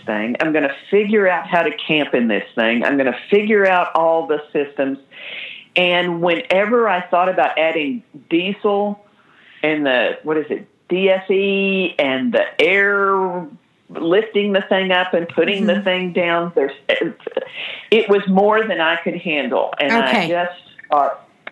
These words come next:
Speaker 1: "I can do it with gas. I understand gas engines." Well, that's a way big overstatement. <laughs>
Speaker 2: Okay.
Speaker 1: I've driven them before. <laughs>
Speaker 2: Well, that's
Speaker 1: But
Speaker 2: what you're,
Speaker 1: I just
Speaker 2: that's what you know.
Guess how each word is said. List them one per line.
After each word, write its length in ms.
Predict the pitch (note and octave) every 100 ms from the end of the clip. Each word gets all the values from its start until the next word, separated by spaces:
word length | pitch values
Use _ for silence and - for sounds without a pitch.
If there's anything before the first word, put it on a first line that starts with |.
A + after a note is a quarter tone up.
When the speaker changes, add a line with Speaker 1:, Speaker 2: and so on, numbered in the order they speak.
| -
Speaker 1:
"I 440 | E3 D#3+ F3 F#3+ -
can 180 | F3 D#3+
do 220 | F#3+ A3
it 140 | A#3+ A3
with 200 | A3 -
gas. 400 | E3+ D3+ C#3 -
I 100 | -
understand 580 | C#3 D#3+ F#3+ - E3+ D#3+
gas 360 | D3+ D3+ D3+
engines." 480 | D3 C#3 C#3+ C#3+ C#3 - - -
Well, 360 | B2+ F#2+ F#2+ - - -
that's 260 | C#3+ D3+ D3+
a 140 | B2
way 460 | G#2+ A#2+ C3+ C3+ B2+
big 220 | A2+ G#2
overstatement. 760 | A2+ G#2+ G#2+ - A#2+ G2 A2+ -
<laughs> 240 | C#4 - B3+
Speaker 2:
Okay. 460 | B3+ B3+ C#4 F#3 D#3
Speaker 1:
I've 220 | F4 G#3
driven 320 | D#3+ G#3 -
them 160 | F#3+ E3
before. 580 | E3 - A#3+ B3+ A2 - - -
<laughs> 540 | - - - - - - G#3+ - -
Speaker 2:
Well, 120 | D4+
that's 260 | D4+ D4 -
Speaker 1:
But 80 |
Speaker 2:
what 180 | D4+ -
you're, 140 | C#4+ C4
Speaker 1:
I 80 | -
just 140 | B3
Speaker 2:
that's 220 | C#4 -
what 140 | C4+ A3
you 160 | A3+
know. 580 | A3+ B3 A#3+ E3 D3+ D#3